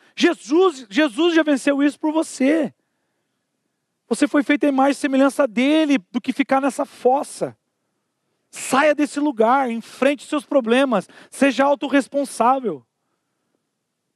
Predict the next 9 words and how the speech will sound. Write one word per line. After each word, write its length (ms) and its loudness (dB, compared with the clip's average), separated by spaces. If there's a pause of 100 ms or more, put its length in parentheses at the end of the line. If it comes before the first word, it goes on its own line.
(2000)
Olhe 280 0
pra 180 2
Jesus, 580 -2
olhe 160 0
pra 200 0
Bíblia, 360 2
leia 200 2
a 20 -6
Bíblia. 640 0